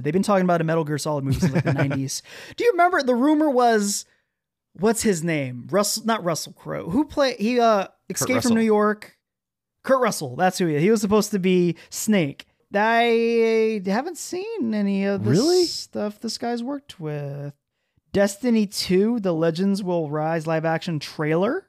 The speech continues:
Speaker 2: Yeah, it's just, like, a little trailer thing.
Speaker 1: It was written by Dan Gilroy and Max Borenstein, who Dan Gilroy also wrote, oh, wow, he wrote Nightcrawler, the, um,
Speaker 2: That is a
Speaker 1: Jake
Speaker 2: good movie.
Speaker 1: Gyllenhaal movie, which is
Speaker 3: I like that one. That was
Speaker 1: fantastic.
Speaker 3: good.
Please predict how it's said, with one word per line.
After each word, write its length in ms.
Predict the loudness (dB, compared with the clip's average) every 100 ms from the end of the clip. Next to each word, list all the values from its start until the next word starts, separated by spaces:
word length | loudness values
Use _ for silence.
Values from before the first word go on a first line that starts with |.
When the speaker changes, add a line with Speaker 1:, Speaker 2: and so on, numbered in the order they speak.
| _ _
Speaker 2:
Yeah, 420 | -4 0 0 -2 -6
it's 120 | -8 -8
just, 120 | -8
like, 60 |
a 40 | -8
little 100 | -8
trailer 280 | -6 -6 -6
thing. 260 | -6 -8 -12 _ _ _ _ _ -4
Speaker 1:
It 40 |
was 100 | 0
written 120 | 2 2
by 140 | 2
Dan 360 | 2 2 2 2
Gilroy 540 | 2 4 4 4 2
and 180 | 0 -2
Max 400 | -2 -4 -4 -8 -10
Borenstein, 960 | -6 -2 0 0 -2 -4 -4 -2 -2 -4 -8 _ _ _
who 420 | -4 0 0 0
Dan 260 | -2 -2 -2
Gilroy 460 | -2 0 0 0 0
also 380 | -2 -2 -2
wrote, 580 | 0 0 -2 -4 -8 -12 -12 _ _ _ _ _
oh, 120 | 0
wow, 200 | 2 4
he 80 | 4
wrote 160 | 2 2
Nightcrawler, 800 | 2 0 0 2 2 2 -2 -8 _
the, 320 | -4 0 2
um, 460 | 2 0 -2 -4 -6 -2
Speaker 2:
That 180 | 0
is 100 | 0
a 40 | 0
Speaker 1:
Jake 160 | -2
Speaker 2:
good 80 | 0
movie. 140 | 2 2
Speaker 1:
Gyllenhaal 140 | 4
movie, 200 | 2 2
which 120 | 0 0
is 40 |
Speaker 3:
I 20 | 0
like 160 | 0
that 80 | 2
one. 0 |
That 40 | 2
was 80 | 2 0
Speaker 1:
fantastic. 40 | 0
Speaker 3:
good. 240 | 0 -2